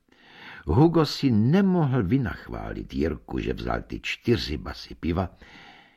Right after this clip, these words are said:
i když žehlička tím pádem dojezdila. Kolem půlnoci zařval Jirka: „Úhoř!“ Hugo se tak polekal, že spadl částečně už opilý do vody.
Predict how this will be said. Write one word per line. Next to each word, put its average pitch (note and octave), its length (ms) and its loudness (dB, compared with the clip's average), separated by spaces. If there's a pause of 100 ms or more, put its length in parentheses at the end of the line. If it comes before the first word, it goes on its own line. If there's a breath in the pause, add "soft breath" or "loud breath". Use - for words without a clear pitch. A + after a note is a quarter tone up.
i E2 100 -2
když D#2+ 340 -2
žehlička D2 540 -2
tím C2 240 -6
pádem C2+ 420 -4
dojezdila. G#1+ 680 -4 (760 loud breath)
Kolem A#2+ 340 6
půlnoci A#2+ 600 6
zařval F#2 640 -2
Jirka: C#2 600 -4 (360)
„Úhoř!“ G#3+ 800 4 (840 loud breath)
Hugo C3 240 6
se C#3+ 160 2
tak - 260 -2
polekal, B2+ 480 2
že G#2 140 2
spadl A2+ 480 2
částečně G2+ 640 -2
už D2+ 220 -4
opilý E2 420 0
do A#1 140 -2
vody. G1+ 220 -10